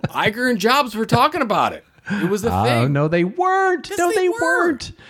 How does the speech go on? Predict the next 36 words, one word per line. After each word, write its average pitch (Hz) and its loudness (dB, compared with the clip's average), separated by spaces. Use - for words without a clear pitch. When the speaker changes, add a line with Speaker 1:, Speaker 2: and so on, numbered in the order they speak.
Speaker 2:
No, 254 0
Speaker 1:
We 247 0
Speaker 2:
they 247 2
Speaker 1:
talked 240 0
Speaker 2:
weren't 196 0
Speaker 1:
about 240 -2
it. 151 2
Speaker 2:
talking 147 0
Speaker 1:
We 123 2
Speaker 2:
about 117 0
Speaker 1:
had 117 2
a - 0
Speaker 2:
it. 117 -2
Speaker 1:
link 120 -2
Speaker 2:
They 120 2
Speaker 1:
to 117 -4
Speaker 2:
did 113 2
Speaker 1:
it. - -2
It - -4
was 120 0
Speaker 2:
not 135 2
Speaker 1:
on - -4
Speaker 2:
talk 127 0
Speaker 1:
the - -2
internet. 113 2
Speaker 2:
about 156 2
it. 120 -8
Speaker 1:
And 135 -2
if 143 -6
it's 151 -8
on 175 -2
the 165 -4
internet, 156 -2
it's 131 -8
true. 143 0
Speaker 2:
Yeah. 127 4